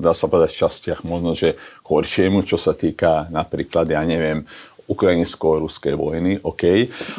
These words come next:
ale nakoľko už vie, vie, kde má dať nohu medzi dvere. Toto je dôležité. To znamená, že aj malá strana môže, hoci ktorá malá strana môže povedať, že takto nie, ale ináč.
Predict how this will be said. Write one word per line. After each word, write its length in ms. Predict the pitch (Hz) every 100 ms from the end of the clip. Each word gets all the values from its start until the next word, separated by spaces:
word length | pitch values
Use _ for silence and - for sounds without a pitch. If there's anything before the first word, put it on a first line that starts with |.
| -
ale 560 | - 87 82 98 135 - _ _ _ _ _ _ _ _
nakoľko 640 | 92 92 110 107 - 120
už 240 | 135 127 135
vie, 480 | 147 127 117 117 87
vie, 220 | 110 117 90
kde 180 | 85 104
má 160 | 98 82
dať 400 | 76 80 - 82
nohu 320 | 82 85 78
medzi 320 | 85 82 78
dvere. 320 | 78 98 85 - _ _ -
Toto 240 | 160 160
je 80 | 101
dôležité. 560 | 90 90 85 78 73 80
To 80 | 90
znamená, 480 | 101 110 120 120 120
že 160 | 113
aj 80 | 92
malá 320 | 92 127 139
strana 480 | 95 - 92 104 101
môže, 560 | 82 78 82 95 104 -
hoci 320 | 131 147 117
ktorá 400 | - - 90 82
malá 240 | 107 101
strana 320 | - - 90 85
môže 320 | 90 98 92
povedať, 480 | 92 95 92 90 92
že 20 |
takto 400 | - 110 - 85
nie, 160 | 87 101
ale 240 | 101 92
ináč. 320 | 120 101 82